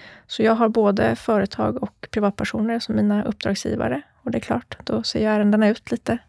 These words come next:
därefter. Eftersom vi jobbar, eh, internationellt så är Skeppsbron Skatt med i ett nätverk som heter Tax End, som består av andra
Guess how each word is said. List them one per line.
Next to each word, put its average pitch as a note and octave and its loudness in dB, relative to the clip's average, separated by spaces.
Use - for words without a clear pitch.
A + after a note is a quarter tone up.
därefter. A3+ -2
Eftersom A3+ 0
vi A3 6
jobbar, G3 4
eh, F#3 4
internationellt G3+ 2
så - -2
är G#3 0
Skeppsbron G3+ -2
Skatt - -2
med F#3+ 4
i G3 4
ett - -4
nätverk G3 0
som G#3+ -4
heter A3 -6
Tax - -4
End, A#3+ -2
som G#3 -2
består G3+ 0
av G#3+ 2
andra G#3 4